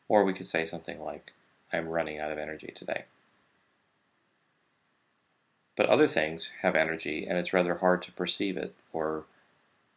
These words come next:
recognize that they have energy. If we hold a bowling ball in the air, d-, we could ask, "Does it have any energy?" And many of us would say, "Well, no, it's just sitting there."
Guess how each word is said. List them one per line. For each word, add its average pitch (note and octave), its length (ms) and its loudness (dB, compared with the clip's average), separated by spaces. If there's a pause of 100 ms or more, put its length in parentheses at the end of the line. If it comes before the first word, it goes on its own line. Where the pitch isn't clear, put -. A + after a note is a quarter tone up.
(180)
recognize E2+ 720 0
that - 240 -8
they D#2 100 -4
have F2+ 300 -6
energy. D2+ 420 -6 (1400)
If - 160 -8
we A2+ 100 4
hold G#2 280 6
a F#2+ 80 0
bowling F#2 300 6
ball D2+ 380 0 (100)
in F2 140 -8
the D#2 140 -6
air, D2+ 280 -6 (500)
d-, - 120 -6 (100)
we F#2 100 -2
could F2+ 140 0
ask, D#2 300 -2
"Does - 160 -8
it E2 80 -6
have D#2+ 220 -4
any F2 180 -2
energy?" G#2 400 -2 (920)
And F2+ 100 -8
many F#2 180 4
of F2 80 2
us E2+ 140 -6
would E2+ 140 -4
say, D#2 320 -6 (200)
"Well, A2+ 180 -8
no, F#2+ 260 4
it's D#2 180 -8
just - 180 -4
sitting D#2 240 -4
there." - 180 -14